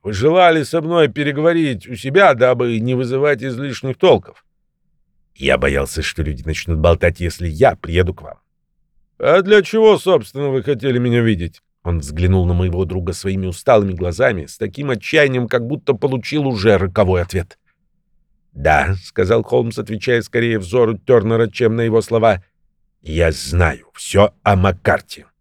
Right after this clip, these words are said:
Старик закрыл лицо руками. «Не оставь меня, Господи!» воскликнул он.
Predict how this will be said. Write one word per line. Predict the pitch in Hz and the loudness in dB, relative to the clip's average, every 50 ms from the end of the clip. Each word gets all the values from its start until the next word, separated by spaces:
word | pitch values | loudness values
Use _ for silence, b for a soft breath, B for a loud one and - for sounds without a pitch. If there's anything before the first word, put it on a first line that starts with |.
| _ _ _ _ _ _ _ _ _ _ _ _ _ _ _ _ _ - | _ _ _ _ _ _ _ _ _ _ _ _ _ _ _ _ _ -20
Старик | - - - - _ - 117 120 123 160 165 160 - - - | -20 -20 -20 -4 _ 2 4 4 4 2 0 -2 -4 -8 -16
закрыл | 107 98 95 107 131 120 95 - 101 101 110 113 110 | -14 -6 0 2 2 2 2 0 0 2 2 2 2
лицо | 107 104 104 92 - - 101 101 | 2 0 -2 -2 -2 0 2 2
руками. | 101 98 - - 107 107 101 101 101 87 - _ _ _ _ _ _ _ _ _ _ _ _ _ _ _ _ _ _ _ _ _ _ _ _ _ | 2 0 2 2 4 4 4 2 0 -2 -4 _ _ _ _ _ _ _ _ _ _ _ _ _ _ _ _ _ _ _ _ _ _ _ _ _
«Не | - 120 123 135 156 | -14 -10 -6 -2 2
оставь | 170 175 175 175 170 - - - - - - _ - 196 185 185 190 185 160 107 - | 4 6 6 6 4 2 -2 -10 -18 -20 -18 _ 2 4 6 8 8 6 4 2 -2
меня, | 143 170 185 175 175 180 175 151 | -4 -2 -2 0 2 2 2 2
Господи!» | 117 95 104 190 226 214 190 - - - - _ - 220 202 170 220 214 165 98 - _ _ _ _ _ - | 0 2 4 6 6 6 4 2 -2 -8 -6 _ 4 4 4 4 4 2 2 0 -2 _ _ _ _ _ -10
воскликнул | 95 92 90 - - - 110 101 _ - 107 107 107 104 | -8 -8 -8 -10 -10 -12 -12 -12 _ -12 -12 -10 -10 -10
он. | 98 92 87 | -10 -12 -14